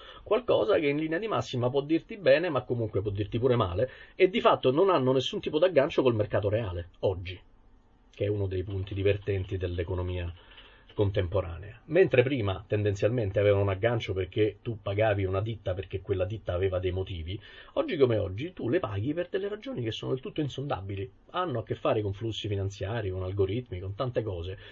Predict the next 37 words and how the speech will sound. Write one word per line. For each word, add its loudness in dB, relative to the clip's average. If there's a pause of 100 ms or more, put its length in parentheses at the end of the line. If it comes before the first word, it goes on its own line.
(200)
ma -2
non 0
hanno 0
a 2
che 0
fare 0
col 2
ritorno 2
e -2
la -2
stabilità, -2
diciamo, -2
la -2
capacità -2 (200)
economica 0
dell'azienda. -4 (480)
Vi -6
faccio 4
fare 4
una 4
risatina, 2 (220)
se -2
volete 2
ridere, -2
io -2
non -2
ci -4
riesco -2
più, -2
però -4
voi 0
siete -2
piccoli, -6
magari -4
ancora -4
vi -2
viene. -6